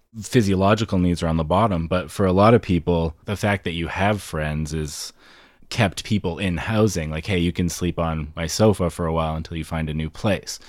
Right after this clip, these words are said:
Having that need in the middle med actually allowed for your bottom of the pyramid needs to get met rather than the other way around. It wasn't the bottom was the base. Like, they can interrelate in all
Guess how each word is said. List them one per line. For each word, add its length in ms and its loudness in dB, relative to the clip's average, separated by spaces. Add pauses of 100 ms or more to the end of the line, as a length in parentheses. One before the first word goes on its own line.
(220)
Having 420 2
that 180 -2
need 300 2
in 80 0
the 100 0
middle 320 6
med 300 0
actually 380 -2
allowed 500 -2
for 320 -4
your 240 -4
bottom 640 2 (220)
of 180 -4
the 140 2
pyramid 580 -2
needs 360 -2
to 100 -6
get 180 -6
met 320 -6
rather 300 0
than 320 -4
the 100 2
other 160 0
way 140 -2
around. 440 -2
It 120 -6
wasn't 260 -6
the 100 -6
bottom 400 0
was 160 -4
the 100 -6
base. 440 -4
Like, 160 -4
they 140 4
can 240 -4 (320)
interrelate 580 4
in 100 -2
all 220 0